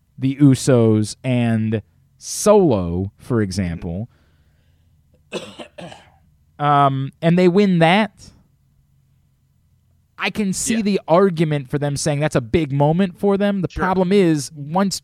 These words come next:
Speaker 1: Drew's involved, I don't know how big of a moment it is for the Brawling Brutes. You know what I mean?
Speaker 3: Guess
Speaker 1: Like,
Speaker 3: it depends who gets the pin. Like, if, if
Speaker 1: well, I
Speaker 3: Sheamus
Speaker 1: think
Speaker 3: is
Speaker 1: that they
Speaker 3: pinning
Speaker 1: would let Shame-, if they're,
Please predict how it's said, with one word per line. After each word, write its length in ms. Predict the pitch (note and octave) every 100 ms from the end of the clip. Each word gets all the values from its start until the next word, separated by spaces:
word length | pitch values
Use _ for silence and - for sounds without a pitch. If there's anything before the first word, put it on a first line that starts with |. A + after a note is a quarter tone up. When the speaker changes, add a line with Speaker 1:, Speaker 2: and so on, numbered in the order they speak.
| _
Speaker 1:
Drew's 540 | D3+ F3 G3+ G3 D#3+
involved, 960 | D#3+ D3+ F3+ G#3 D3+ B2 A#2+ A#2 A#2 - - _ _ _ _ _ _ _ _ _ _ _ E3
I 80 |
don't 200 | G3+ F#3 F#3
know 200 | A3 G#3
how 140 | F3
big 220 | E3 G3
of 60 | F3+
a 60 | E3+
moment 340 | F3 F3+ E3+
it 60 | E3
is 200 | E3 -
for 120 | D#3+
the 80 | B2+
Brawling 580 | A#2 D3+ C#3+ C3 A#2+
Brutes. 720 | G2+ A#2 G#2 B1 - - - D3
You 120 | D#3
know 60 | F3
what 60 | F#3
I 40 |
mean? 440 | F#3 F#3 F#3 F3 - _ _
Speaker 3:
Guess 120 | G#3+
Speaker 1:
Like, 140 | D3+ C#3+
Speaker 3:
it 40 |
depends 200 | F#3 E3
who 100 | F3
gets 200 | D#3 -
the 100 | D3
pin. 360 | D#3+ D3 D3+ D3+ _ _
Like, 240 | C3+ C#3+ D#3
if, 140 | D3
if 220 | E3 -
Speaker 1:
well, 100 | G3 G#3
I 80 |
Speaker 3:
Sheamus 120 | B3+ C4+
Speaker 1:
think 100 | B3
Speaker 3:
is 40 |
Speaker 1:
that 60 | G#3+
they 60 |
Speaker 3:
pinning 80 | G3+
Speaker 1:
would 80 | F#3
let 180 | E3+ D#3+
Shame-, 280 | - D#3 C#3+
if 180 | F3 -
they're, 200 | G3